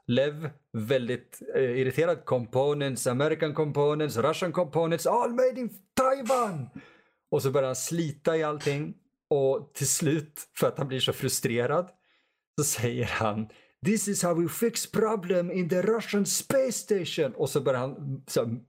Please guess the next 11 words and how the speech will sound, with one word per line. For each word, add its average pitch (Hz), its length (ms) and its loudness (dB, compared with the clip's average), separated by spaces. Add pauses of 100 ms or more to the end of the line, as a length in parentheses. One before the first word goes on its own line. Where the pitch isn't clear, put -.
slå - 420 0
sönder 170 760 0
panelen 123 640 0 (120)
med 120 140 0
en 117 60 -2
stor, 110 640 0
ja, 120 240 2
wrench 120 560 0
igen, 107 340 0
eller 110 300 2
rörtång. 110 480 0